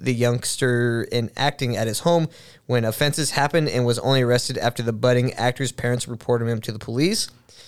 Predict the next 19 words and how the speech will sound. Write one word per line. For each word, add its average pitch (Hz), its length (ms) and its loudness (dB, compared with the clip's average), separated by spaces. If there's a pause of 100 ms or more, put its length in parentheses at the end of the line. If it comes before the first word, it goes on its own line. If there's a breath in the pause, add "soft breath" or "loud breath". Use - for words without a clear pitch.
(380 loud breath)
The, 131 440 2 (120)
<laughs> - 100 -20
the 127 80 0
document 123 800 0 (320)
is 107 160 -8
fucking 110 640 -4 (160)
pretty 131 180 0
wild. 110 480 0 (500 loud breath)
The 135 100 2
documents 175 500 4
show 147 260 4
Peck 135 300 0
was 135 180 0
originally 135 460 2
charged 131 400 0
with 117 140 -2
eleven 127 400 2
counts, 131 320 0
including 143 640 2